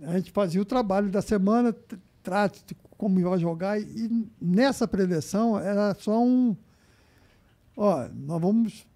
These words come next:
fazer isso, lateral tem que ficar, o cabeça de área tem que marcar não sei quem", então, sabe, essas coisas,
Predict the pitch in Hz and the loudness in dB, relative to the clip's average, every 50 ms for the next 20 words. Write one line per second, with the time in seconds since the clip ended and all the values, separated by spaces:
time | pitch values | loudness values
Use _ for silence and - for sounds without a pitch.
0 | _ - 196 180 170 156 185 185 190 208 214 - - - 208 196 190 - 196 202 | _ -4 -2 -2 0 0 0 2 2 2 0 0 0 -2 -4 -2 -2 -2 -2 -2
1 | 208 208 208 202 185 165 - - 196 165 175 180 - _ _ _ _ _ - 208 | 0 0 0 0 -2 -4 -4 -6 -6 -6 -6 -14 -18 _ _ _ _ _ -8 -8
2 | 185 - - 208 208 208 196 185 185 185 185 - - _ _ _ _ _ _ _ | -6 -2 0 2 2 2 2 0 -2 -4 -4 -6 -12 _ _ _ _ _ _ _
3 | _ _ _ _ _ _ _ _ - 196 196 226 202 - - 208 208 214 202 - | _ _ _ _ _ _ _ _ -8 0 2 2 2 2 0 0 0 0 0 -2
4 | 220 196 196 214 208 175 - 220 208 196 185 - 240 208 - - 226 220 214 214 | -2 -2 0 0 0 0 0 0 -2 -2 -2 -2 -2 -2 0 0 0 2 2 0
5 | 208 185 - 220 214 208 208 - _ _ _ _ _ _ _ _ _ _ _ - | -2 -2 -2 -2 -2 -2 -4 -10 _ _ _ _ _ _ _ _ _ _ _ -20
6 | 180 151 143 139 - - _ _ _ _ - - 240 262 202 156 160 156 - - | -18 -16 -16 -18 -18 -20 _ _ _ _ 0 4 4 4 6 4 2 2 4 2
7 | 214 185 - - 220 233 233 226 240 208 | 2 0 4 6 8 8 8 6 2 -4